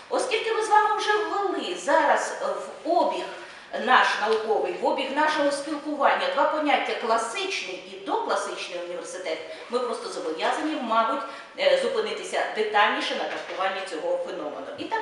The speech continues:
в чому ж полягала суть докласичного, інакше кажучи, середньовічного університету? А саме полягала вона в існуванні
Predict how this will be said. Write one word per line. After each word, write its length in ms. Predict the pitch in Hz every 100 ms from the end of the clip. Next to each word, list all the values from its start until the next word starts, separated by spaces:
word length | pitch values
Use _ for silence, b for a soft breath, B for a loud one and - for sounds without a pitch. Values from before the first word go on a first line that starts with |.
| 440
в 40 |
чому 160 | 381 370
ж 60 | - 311
полягала 340 | 285 302 302
суть 280 | 294 311 - - B B
докласичного, 1160 | - 247 202 - 220 269 - 269 269 269 269 269
інакше 420 | 226 208 185 - -
кажучи, 540 | 208 - 269 240 - -
середньовічного 1000 | - 214 - 175 180 185 190 190 175 185
університету? 880 | 185 175 - - - - 175 - - - - B B B B B B B - -
А 140 | 311
саме 540 | - 381 392 381 381 320
полягала 400 | 285 - 254 269
вона 220 | 339 339
в 80 | 339
існуванні 600 | 339 302 339 370 370